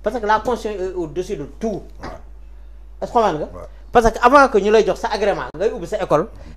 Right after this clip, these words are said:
Speaker 1: da lay tegal ay conditions. Boo ne woon man sama école, jox nga école kii Seydi Mariama Niass.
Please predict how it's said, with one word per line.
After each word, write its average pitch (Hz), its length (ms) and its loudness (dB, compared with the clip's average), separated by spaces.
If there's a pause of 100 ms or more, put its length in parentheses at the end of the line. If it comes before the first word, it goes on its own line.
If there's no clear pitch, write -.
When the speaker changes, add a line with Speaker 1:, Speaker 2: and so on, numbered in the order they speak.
Speaker 1:
da 175 120 0
lay 220 160 2
tegal 185 220 2
ay 170 120 -2
conditions. 143 420 -2
Boo 151 240 2
ne 220 80 4
woon 202 180 2
man 175 140 -4
sama 196 200 -4
école, 190 300 -2 (580)
jox 233 220 2
nga 156 540 0
école 160 480 0
kii 127 380 -10
Seydi 147 580 -12
Mariama 151 340 -2
Niass. 104 160 -14